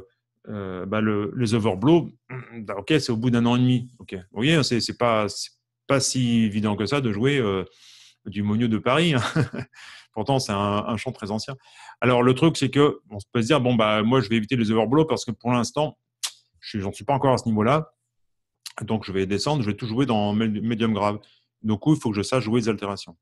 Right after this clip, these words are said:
Vous voyez, l'intérêt des altérations, c'est que, effectivement, on pourrait jouer une mélodie populaire, c'est-à-dire jouer que la première ligne. Puis dès qu'on, pourquoi est-ce qu'à un moment donné, on a des altérations ? Bah, parce qu'on change de tonalité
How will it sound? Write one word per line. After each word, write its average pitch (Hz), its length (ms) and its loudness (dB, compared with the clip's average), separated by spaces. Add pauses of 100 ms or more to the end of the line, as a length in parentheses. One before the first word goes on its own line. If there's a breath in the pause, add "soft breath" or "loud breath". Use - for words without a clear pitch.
Vous 104 60 -4
voyez, 131 180 4
l'intérêt 127 320 4
des 120 160 2
altérations, 110 520 0
c'est 117 140 -6
que, 107 180 0 (1000 soft breath)
effectivement, 135 500 2
on 139 60 4
pourrait 123 280 4
jouer 131 160 4
une 127 200 4
mélodie 127 400 4
populaire, 127 460 2
c'est-à-dire 104 220 -4
jouer 101 120 -6
que 131 80 0
la 123 120 4
première 107 320 -2
ligne. 151 260 0 (480)
Puis 107 100 -10
dès 127 160 2
qu'on, 113 520 2
pourquoi 135 240 2
est-ce 131 100 -2
qu'à 127 80 0
un 120 40 4 (200)
moment 117 140 2
donné, 127 160 4
on 131 40 4
a 120 40 2
des 104 120 0
altérations ? 107 460 -2
Bah, 123 100 0
parce 98 160 -4
qu'on 104 120 -8
change 131 200 -2
de 113 80 -2
tonalité 107 520 -4